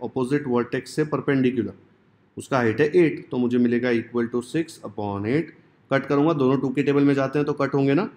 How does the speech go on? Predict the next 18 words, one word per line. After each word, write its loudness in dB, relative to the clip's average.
टू 0
थ्रीज -2
are, 0
टू -4
फोर्स -6
are, -12
आंसर -6
आ 2
गया -2
three -4
upon -4
four। -16
बस -2
इतना 0
सा 0
ही 4
क्वेश्चन -2
है, -6